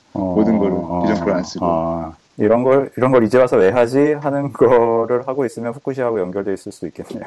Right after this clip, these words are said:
Speaker 2: 예. 그리고 이제 프로젝트의 많은 부분들을 크롬 프로젝트 갖고 온 게 많이 있어요.
Speaker 1: 음. 안녕.
Speaker 2: 빌드 시스템이나.
Speaker 1: <laughs> 예.
Speaker 2: 그다음에 아이피씨도 모조라는 아이피씨가 있는데
Speaker 1: 네.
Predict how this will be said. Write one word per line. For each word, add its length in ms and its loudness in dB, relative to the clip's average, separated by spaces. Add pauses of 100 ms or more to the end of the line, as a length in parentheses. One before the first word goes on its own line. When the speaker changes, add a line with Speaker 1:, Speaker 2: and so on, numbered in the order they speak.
(120)
Speaker 2:
예. 200 -8 (460)
그리고 140 2
이제 180 -2
프로젝트의 500 0
많은 280 2
부분들을 380 -2
크롬 580 -2
프로젝트 260 0
갖고 320 -2
온 160 4
게 120 2
많이 340 0
있어요. 720 -4
Speaker 1:
음. 60 -10 (580)
안녕. 840 -8
Speaker 2:
빌드 180 6
시스템이나. 640 -2
Speaker 1:
<laughs> 80 -20
예. 480 -4 (340)
Speaker 2:
그다음에 300 -2
아이피씨도 520 0
모조라는 520 4
아이피씨가 800 -2
있는데 420 0
Speaker 1:
네. 220 -12